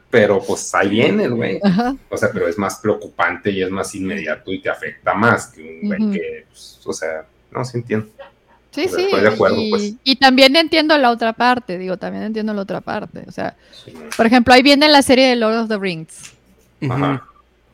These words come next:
Speaker 2: Y sé que va a pasar exactamente lo mismo. Eh, y yo, o sea, yo te estoy diciendo que, por ejemplo, yo conocí Lord of the Rings cuando salieron las películas, pero, eh,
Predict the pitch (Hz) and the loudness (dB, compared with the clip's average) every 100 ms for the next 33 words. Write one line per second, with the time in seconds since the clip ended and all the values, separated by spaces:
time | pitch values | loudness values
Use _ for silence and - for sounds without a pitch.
0 | - 220 202 254 262 285 - _ - 220 | -4 -4 0 2 2 0 -4 _ 0 0
1 | 190 196 214 196 202 - 180 175 175 180 | 2 0 0 -2 -4 -6 -8 -8 -8 -4
2 | 226 311 233 196 190 - 202 190 190 185 | -2 -2 -4 -8 -10 -8 -4 0 0 -2
3 | 185 180 180 180 - 196 180 185 202 208 | -2 -4 -4 -8 -8 -6 -2 2 2 2
4 | 220 226 - 196 180 175 226 220 226 208 | 2 -2 -6 -4 -2 -2 -2 0 -2 0
5 | 208 214 220 202 185 185 180 190 185 226 | -2 -2 -6 -12 -10 -10 -10 -10 -6 -4
6 | 226 214 202 226 226 _ _ _ _ _ | -4 -4 -6 -6 -6 _ _ _ _ _
7 | _ _ 202 202 190 220 226 240 214 180 | _ _ -2 4 4 4 2 2 2 0
8 | 185 190 - - - 170 147 - 147 139 | -4 -8 -12 -16 -6 -6 -4 -6 -4 -2
9 | 170 202 220 202 185 190 180 185 - _ | -2 -2 -2 -2 -4 -4 -4 -6 -14 _
10 | _ _ _ _ _ _ _ 247 233 214 | _ _ _ _ _ _ _ 6 8 8
11 | 285 381 - _ _ _ - 185 170 156 | 6 2 -14 _ _ _ -4 -2 -2 -4
12 | 156 156 156 156 | -6 -6 -6 -8